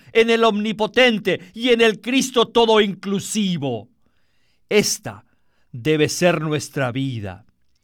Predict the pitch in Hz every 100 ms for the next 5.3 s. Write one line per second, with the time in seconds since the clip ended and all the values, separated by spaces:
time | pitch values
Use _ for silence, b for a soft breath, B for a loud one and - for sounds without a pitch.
0 | _ _ _ _ - 214 233 240 226 214
1 | 269 247 - 240 208 190 220 202 170 -
2 | 156 147 196 - 131 113 - _ _ 143
3 | 147 - 156 160 - 208 220 233 196 175
4 | 240 240 226 214 220 226 208 165 - 196
5 | 127 90 -